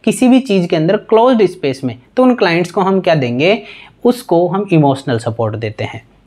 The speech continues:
दूसरा, कंटिन्यूअसली सिंपल फेस मास्क अगर मान लीजिए उसके पूछ स्निगली फिट है तो वो क्या करेगा, स्किन को, इंटीग्रिटी को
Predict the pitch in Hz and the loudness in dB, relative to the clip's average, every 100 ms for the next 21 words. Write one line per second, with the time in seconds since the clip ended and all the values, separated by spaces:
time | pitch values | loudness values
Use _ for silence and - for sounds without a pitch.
0 | _ _ _ _ 165 175 190 131 104 - | _ _ _ _ 0 2 2 -2 -6 0
1 | 226 226 262 262 269 269 254 262 269 - | 0 2 4 4 2 2 2 2 -2 -16
2 | - 226 226 269 269 196 - 185 175 - | -4 0 2 2 2 0 2 0 0 -2
3 | - 175 180 160 151 151 156 160 160 160 | -4 0 2 2 2 2 2 4 2 2
4 | 180 190 - - - - 202 208 202 - | 2 2 -4 -20 -20 0 2 2 -2 -20
5 | - - 202 214 233 269 262 214 170 175 | -20 -4 0 2 4 2 0 -4 -2 2
6 | 190 196 226 220 208 170 160 147 131 139 | 2 2 0 2 0 -2 0 0 2 0
7 | 175 - _ - - 254 285 262 165 180 | 0 -8 _ -20 -2 2 4 4 2 2
8 | 196 190 202 196 208 220 214 180 190 | 0 0 2 2 2 2 2 2 2